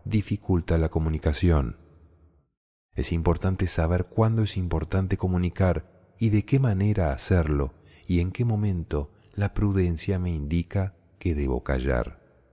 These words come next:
Temperamento y carácter. Si bien es cierto que el temperamento es de origen genético, lo vimos en el taller del módulo Trascendiendo tus limitaciones,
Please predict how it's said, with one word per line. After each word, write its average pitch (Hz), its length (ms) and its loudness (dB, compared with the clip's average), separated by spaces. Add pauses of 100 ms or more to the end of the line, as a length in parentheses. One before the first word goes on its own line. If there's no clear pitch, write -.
(1500)
Temperamento 92 720 2
y - 20 -2
carácter. - 720 -2 (880)
Si - 160 -2
bien 117 160 2
es 117 140 2
cierto 90 420 0
que - 80 -2
el 71 80 -4
temperamento 76 680 0
es 76 80 -2
de 76 80 0
origen 73 340 -4
genético, - 1200 -4
lo 85 120 0
vimos 110 300 0
en 82 80 0
el 76 140 -2
taller 87 360 0
del 76 240 0
módulo 78 680 0
Trascendiendo 82 760 0
tus 76 160 2
limitaciones, 71 960 0